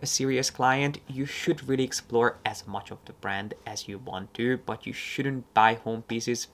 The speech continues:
because you feel like you need to. Hermes's home pieces are beautifully crafted, and I do have some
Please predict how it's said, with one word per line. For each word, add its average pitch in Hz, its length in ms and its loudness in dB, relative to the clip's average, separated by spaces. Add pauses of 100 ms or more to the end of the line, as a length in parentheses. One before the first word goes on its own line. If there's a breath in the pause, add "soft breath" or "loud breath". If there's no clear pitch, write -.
(100)
because - 280 -10
you 107 60 -14
feel 92 220 -8
like 87 240 -6
you 92 80 -8
need 92 280 -8 (120)
to. 131 200 0 (360 loud breath)
Hermes's 110 380 0
home 110 220 -4
pieces 110 380 -2 (160)
are 107 280 0 (220)
beautifully 139 520 0
crafted, 131 580 4 (160)
and 107 300 -4 (440)
I 113 120 4
do 110 280 -6
have - 540 -2
some 101 400 -6